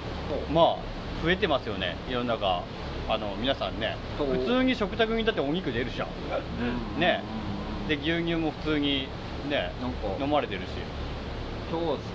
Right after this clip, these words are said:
Speaker 1: き焼きをみたいな。
Speaker 2: お祝いで。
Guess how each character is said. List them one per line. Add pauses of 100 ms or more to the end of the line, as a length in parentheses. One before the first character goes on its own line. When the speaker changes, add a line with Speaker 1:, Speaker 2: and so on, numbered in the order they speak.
Speaker 1:
き
焼
き
を
み
た
い
な。 (680)
Speaker 2:
お
祝
い
で。